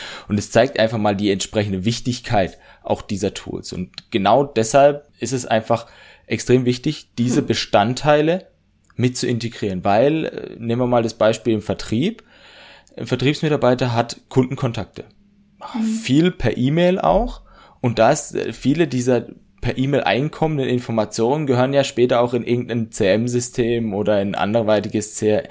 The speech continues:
Speaker 1: äh, System oder vielleicht bei Angeboten, Aufträgen auch irgendwann ins, ins E-R-P-System.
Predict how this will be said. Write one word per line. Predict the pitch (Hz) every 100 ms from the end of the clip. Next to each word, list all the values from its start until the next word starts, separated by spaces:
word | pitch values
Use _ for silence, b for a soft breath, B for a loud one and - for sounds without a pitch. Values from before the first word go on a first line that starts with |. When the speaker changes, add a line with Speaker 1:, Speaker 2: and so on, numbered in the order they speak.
| B B -
Speaker 1:
äh, | 107
System | 104 113 - 110 113
oder | 107 107
vielleicht | 107 107
bei | 113 -
Angeboten, | 104 120 113 90
Aufträgen | 80 107 - 110 104
auch | 107
irgendwann | 117 123 123
ins, | 120 -
ins | 123 120
E-R-P-System. | 113 117 - 104 107 113 - 98